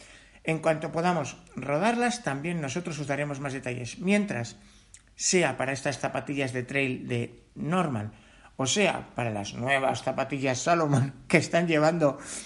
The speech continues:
influencers famosetas de la moda, como Kendall Jenner o Bella Hadid. No, no, no os riáis, ¿eh? Que hay una campaña especial de promoción de Salomon con la moda,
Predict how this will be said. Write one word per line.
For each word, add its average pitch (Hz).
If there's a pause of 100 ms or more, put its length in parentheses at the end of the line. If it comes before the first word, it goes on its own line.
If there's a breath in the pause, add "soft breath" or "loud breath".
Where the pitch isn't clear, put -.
(180 loud breath)
influencers 160
famosetas 143 (100)
de 185
la 139
moda, 170
como 160 (360 loud breath)
Kendall 175
Jenner 185
o 147
Bella 165
Hadid. 180
No, 135
no, 170 (600)
no 113
os 113
riáis, 131
¿eh? 190
Que 151
hay 143
una 160
campaña 143
especial 151
de 143
promoción 147
de 139
Salomon 151
con 139
la 131
moda, -